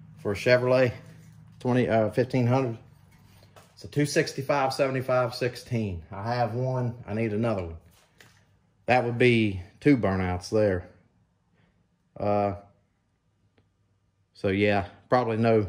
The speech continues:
no burnouts this year. Gonna take a year off. I kinda went in there and Jimmy Johnson that, and, uh, I think I kinda burned everybody out on it. There was a lot of haters going around talking junk,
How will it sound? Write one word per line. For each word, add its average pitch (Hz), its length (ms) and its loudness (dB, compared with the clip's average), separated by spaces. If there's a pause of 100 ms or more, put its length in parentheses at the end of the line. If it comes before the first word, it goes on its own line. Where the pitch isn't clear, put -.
(120)
no 139 140 2
burnouts 110 440 0
this 92 180 -8
year. 95 220 -4 (1120)
Gonna 113 140 0
take 107 180 2
a 98 60 0
year 98 260 2
off. 95 260 2
I 113 80 4
kinda 110 200 0
went 107 200 2
in 104 80 0
there 104 160 0
and 95 120 -2
Jimmy 104 220 2
Johnson 101 500 -4
that, 95 380 -2
and, 87 180 -12 (1200)
uh, 58 340 -10 (840)
I - 40 -10 (500)
think 131 140 2
I 110 80 0
kinda 117 240 0
burned 113 320 2
everybody 107 500 2
out 107 240 0
on 110 140 0
it. 107 80 -4 (240)
There 101 100 -8
was 98 160 -6
a 98 40 -6
lot 104 200 -2
of 98 60 -4
haters 104 360 0
going 104 260 -4
around 104 420 -2 (480)
talking 101 300 -4
junk, 101 280 -4